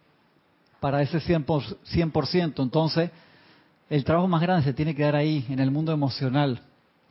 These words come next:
primero, que es el que gasta mayor cantidad de energía. Cuando eso se da ahí, la otra parte viene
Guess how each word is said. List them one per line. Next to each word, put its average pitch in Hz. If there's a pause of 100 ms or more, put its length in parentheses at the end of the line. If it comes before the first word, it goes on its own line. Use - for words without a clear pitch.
(120)
primero, 147
que 139
es 143
el 139
que 147
gasta 151
mayor 143
cantidad 143
de 147
energía. 143
Cuando 143
eso 220
se 170
da 190
ahí, 208
la 135
otra 175
parte 190
viene 190